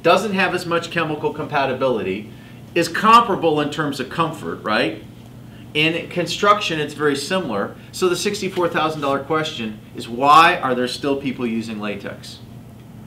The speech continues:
And that's the biggest challenge that we have, is that people get complacent. They just get stuck. Because a lot of people looked at nitrile gloves ten years ago, when the case of nitrile gloves was four hundred dollars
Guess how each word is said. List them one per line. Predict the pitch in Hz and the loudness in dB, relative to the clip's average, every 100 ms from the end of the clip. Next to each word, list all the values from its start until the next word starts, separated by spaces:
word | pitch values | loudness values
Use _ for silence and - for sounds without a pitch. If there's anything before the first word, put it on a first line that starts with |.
| - - | -16 -2
And | 151 | 0
that's | 220 - | 0 0
the | |
biggest | 135 151 143 - | 0 0 0 -4
challenge | - 131 127 110 | -4 -4 -4 -4
that | 104 | -4
we | 101 117 110 | -4 -2 0
have, | 120 - - - - - - | 0 -2 -6 -16 -20 -20 -8
is | 135 117 | -6 -4
that | 120 | -4
people | 131 110 110 | -4 -6 -4
get | 110 - | -4 -4
complacent. | 101 95 110 104 - - | -8 -6 -6 -6 -10 -8
They | 104 | -6
just | 104 107 | -6 -6
get | 113 101 | -8 -6
stuck. | - - 98 - - - - - - | -8 -6 -6 -8 -16 -18 -18 -14 -8
Because | 123 135 | -4 -2
a | 123 | 0
lot | 120 151 | 4 4
of | 175 | 4
people | 170 151 147 139 | -2 -2 -2 -4
looked | 90 123 143 160 | -6 -2 -2 -2
at | 185 | -2
nitrile | 131 135 - 160 | 0 -2 -2 -4
gloves | 113 117 | 0 -2
ten | - 143 135 | -2 -6 -4
years | 123 98 92 | -4 -4 -6
ago, | 92 85 101 - - - - | -8 -6 -8 -10 -18 -14 -6
when | 117 | -2
the | 120 | 0
case | - 165 165 | 2 2 0
of | 135 | 0
nitrile | 147 143 139 113 | 0 0 -2 0
gloves | 117 123 | 0 0
was | 120 107 | -2 -6
four | - - 160 156 | -6 -2 2 2
hundred | 120 98 95 | 0 -2 -4
dollars | 90 82 92 123 - | -4 -4 -2 -4 -6